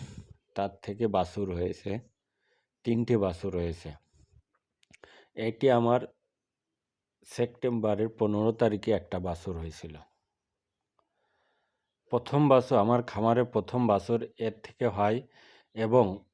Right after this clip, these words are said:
এই গরুটা বলো আবার এক মাসের প্রেগনেন্ট, এক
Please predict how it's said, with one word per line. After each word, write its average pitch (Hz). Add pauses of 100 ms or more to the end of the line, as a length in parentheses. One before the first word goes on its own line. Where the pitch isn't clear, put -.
(1500)
এই 120
গরুটা 110
বলো 107 (1600)
আবার 110 (680)
এক 110
মাসের 117
প্রেগনেন্ট, 87 (1300)
এক 104